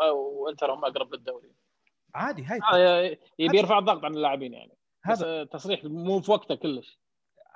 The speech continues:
Speaker 2: أنا ما عندي مشكلة بهالتصريح، عادي. أنت اليوم عم تطلع على الجدول.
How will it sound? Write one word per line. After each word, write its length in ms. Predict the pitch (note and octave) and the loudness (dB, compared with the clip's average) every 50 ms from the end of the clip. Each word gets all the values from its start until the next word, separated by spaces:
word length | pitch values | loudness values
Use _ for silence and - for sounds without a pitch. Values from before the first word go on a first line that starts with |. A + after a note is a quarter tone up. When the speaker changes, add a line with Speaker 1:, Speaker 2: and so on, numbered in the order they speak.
| _ _ - F3 | _ _ -8 -6
Speaker 2:
أنا 160 | F#3+ F#3+ D3 | -6 -4 -4
ما 120 | B2+ C#3+ | -6 -6
عندي 260 | D#3 D3 A#2+ G2+ G2+ | -8 -8 -10 -12 -12
مشكلة 280 | G2+ A#2 - - G2 F2+ | -12 -12 -14 -14 -14 -14
بهالتصريح، 680 | F2+ F#2 F#2 - _ G2+ - - - G#2 G#2+ A2+ - - | -14 -14 -16 -18 _ -20 -20 -20 -20 -20 -20 -20 -16 -14
عادي. 240 | B2 G2+ - - - | -14 -14 -14 -14 -16
أنت 140 | C#3+ C#3 - | -14 -12 -10
اليوم 440 | A2+ A2+ A#2 C3 C3+ D3 E3+ F3+ - - | -10 -10 -10 -10 -10 -10 -12 -14 -16 -16
عم 100 | A#2+ C3 | -16 -16
تطلع 340 | - B2+ - - C3 A#2+ | -16 -14 -12 -10 -10 -10
على 80 | G2 G2+ | -10 -12
الجدول. 320 | G2 F#2 G2 F2 F2+ E2+ | -12 -14 -14 -14 -16 -18